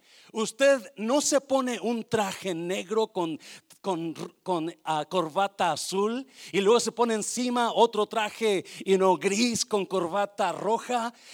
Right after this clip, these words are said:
y no se pone otro traje, no, no, porque usted quiere correr la carrera lo más simple que se pueda, lo, con lo mínimo. ¿Yes? ¿Alguien me estaba viendo aquí? Ya, cuando yo corría, yo me ponía nada más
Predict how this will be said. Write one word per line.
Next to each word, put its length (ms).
y 100
no 120
se 100
pone 260
otro 400
traje, 440
no, 280
no, 360
porque 220
usted 280
quiere 300
correr 500
la 160
carrera 800
lo 180
más 840
simple 960
que 120
se 200
pueda, 400
lo, 200
con 200
lo 140
mínimo. 580
¿Yes? 260
¿Alguien 200
me 60
estaba 260
viendo 240
aquí? 240
Ya, 280
cuando 260
yo 240
corría, 380
yo 240
me 240
ponía 440
nada 220
más 400